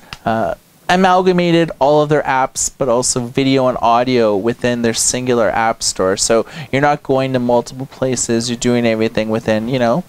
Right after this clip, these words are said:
uh, the, the entire app. So you can see here that you have the scrolling carousel, a lot of different apps. Everything's pretty well carousel-esque. Uh, with the BlackBerry App Store,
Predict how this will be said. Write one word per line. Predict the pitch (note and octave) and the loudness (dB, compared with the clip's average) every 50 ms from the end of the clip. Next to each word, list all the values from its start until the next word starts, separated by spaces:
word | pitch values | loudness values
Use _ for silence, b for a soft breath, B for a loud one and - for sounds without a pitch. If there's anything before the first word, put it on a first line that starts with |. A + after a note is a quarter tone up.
| - - - _ _ _ _ - - - | -14 -20 -20 _ _ _ _ -20 -16 -8
uh, | - B2+ B2 B2 B2 B2 C3+ | -4 -4 -2 -2 -2 -2 0
the, | B2+ B2+ A#2+ A2 F2+ | 2 2 2 2 2
the | G#2+ C3 C3+ | 2 2 0
entire | C3 C3 - - - C3+ C3 B2 A2+ | 2 0 -2 -2 0 0 2 2 2
app. | - B2+ B2+ A2+ F#2+ - - _ _ _ - - - - - _ _ - - - - - _ - _ B B B B B B - - - - - - - - - - - - - - - - - | 2 2 0 0 -2 -4 -8 _ _ _ -20 -20 -20 -20 -20 _ _ -20 -20 -20 -20 -20 _ -20 _ B B B B B B -20 -20 -20 -20 -20 -20 -20 -20 -20 -20 -20 -20 -20 -20 -18 -6 -4
So | - - - B2+ A#2+ A#2+ | -2 0 2 2 4 4
you | C3 C3 B2+ | 2 2 0
can | - C3+ C#3 | 0 -2 0
see | - - - D#3+ D3+ | 0 0 2 0 0
here | D3+ - D3+ D3 C#3+ C#3+ C#3+ | 0 0 0 2 4 4 4
that | C#3 C3+ B2+ B2 B2 - - - - - | 4 4 2 2 0 0 -6 -10 -6 -4
you | C3 B2+ | -2 -2
have | A#2 A#2 | 0 0
the | A2+ | 0
scrolling | - - - - - C3 B2+ A#2 A2+ A#2+ | -2 -2 -2 -2 0 0 0 0 -2 -2
carousel, | - - - E3 E3+ F3 F3 - - - E3 D#3 D3+ D3+ D#3 D#3 D#3+ - b b b b b b _ | -4 -2 0 2 2 2 2 0 0 0 2 2 4 2 2 2 0 -2 b b b b b b _
a | C3+ | 0
lot | B2+ B2 A#2 | 2 2 2
of | A#2 | 0
different | - A#2+ A#2 - G2+ - | -2 -6 -6 -6 -6 -4
apps. | - C3 C3 B2+ B2+ B2+ - - - - - - - _ _ - | -2 -2 0 0 -2 -2 -4 -4 -4 -4 -4 -6 -10 _ _ -2
Everything's | G#3 B3+ D4 B3+ - A#3+ A3+ G3 - | 0 2 2 0 0 0 -2 -2 -4
pretty | - - - - E3+ E3 D#3 | -4 -8 -8 -4 -2 0 2
well | D3 D3 C#3 C#3 C3+ B2 A#2 | 2 2 2 2 2 0 -2
carousel-esque. | - - - - - C#3 C3+ C3 C3+ - - - - B2 A#2 A#2+ A#2 - - - B2+ A#2+ G#2+ - - - - B B B B B B B | -6 -14 -8 -4 -2 0 0 0 0 -2 -4 -2 0 0 2 2 2 0 0 -2 -2 -2 0 -2 -4 -4 -6 B B B B B B B
Uh, | A2+ A2+ A2+ A2+ | -2 0 0 0
with | B2+ D3+ D#3 - - | 0 0 0 0 -4
the | D3 | -4
BlackBerry | C#3 C#3+ C3+ C#3+ E3 E3+ - _ E3+ E3 D#3+ D3 | 0 2 2 2 0 -2 -4 _ -2 0 2 2
App | C#3+ D3 D3+ - - | 2 0 -2 -4 -8
Store, | - - - D3 D3 D3 C#3+ - | -6 -2 0 2 2 2 0 -2